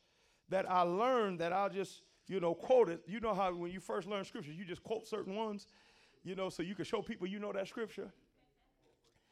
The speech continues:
Yeah, so, you know, you quote that scripture over, you find a reason, no matter what you're talking about, somehow or another, it goes back to that scripture. So you could quote that scripture. That was, this was one of the first ones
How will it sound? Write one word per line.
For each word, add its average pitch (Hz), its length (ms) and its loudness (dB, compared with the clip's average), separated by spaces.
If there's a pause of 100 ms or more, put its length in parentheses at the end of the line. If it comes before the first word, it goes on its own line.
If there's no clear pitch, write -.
(360)
Yeah, 165 300 -2
so, 160 280 -4
you 170 220 -6
know, 185 80 0
you 185 160 -4
quote - 220 -2
that 202 120 -2
scripture 196 320 -4
over, 196 180 0
you 185 140 -6
find 202 320 -2
a - 20 -4
reason, 202 400 -6
no 185 120 -6
matter 180 180 -2
what 220 260 -2
you're 226 60 -12
talking - 320 -6
about, 160 280 -2
somehow 208 340 -4
or 190 40 -2
another, 202 280 -4
it 165 80 -10
goes 185 200 -2
back 196 260 -2
to 170 80 -4
that 185 180 4
scripture. - 400 -2 (280)
So - 120 -4
you 196 140 2
could 180 140 2
quote 214 220 2
that 220 160 -2
scripture. - 420 -6 (680)
That 185 160 -6
was, 202 180 -2
this 190 180 -4
was 202 120 -2
one 202 180 0
of 196 80 -2
the 175 60 -2
first 196 320 0
ones 185 420 0